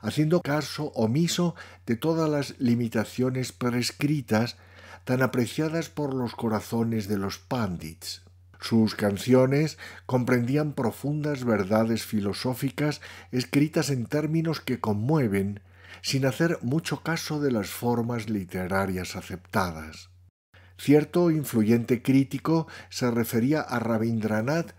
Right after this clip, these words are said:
como a un poeta de poca monta que vendía cada ejemplar de sus versos por una rupia.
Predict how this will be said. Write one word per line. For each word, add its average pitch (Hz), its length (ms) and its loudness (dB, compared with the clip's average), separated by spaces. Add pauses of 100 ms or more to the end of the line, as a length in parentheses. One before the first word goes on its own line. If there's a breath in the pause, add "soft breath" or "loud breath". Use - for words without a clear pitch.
(400 soft breath)
como 156 280 0
a - 20 2
un 220 200 0
poeta 131 520 2
de 113 120 2
poca 120 380 -2
monta 160 640 0
que 135 160 0
vendía 117 640 0
cada 127 280 0
ejemplar 110 640 -2
de 110 120 0
sus 90 300 -8
versos 123 440 -4
por 101 240 -4
una 104 220 -2
rupia. 85 640 -2